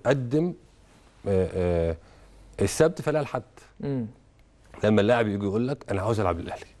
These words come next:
Speaker 2: مظبوط.
Speaker 1: ده حصل. لما الأهلي طالبه برغبة، وقع رغبة. تعاقد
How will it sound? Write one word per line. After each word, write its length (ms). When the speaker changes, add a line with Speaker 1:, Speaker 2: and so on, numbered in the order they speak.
Speaker 2:
مظبوط. 480
Speaker 1:
ده 100
حصل. 320
لما 240
الأهلي 280
طالبه 440
برغبة، 560
وقع 340
رغبة. 240
تعاقد 460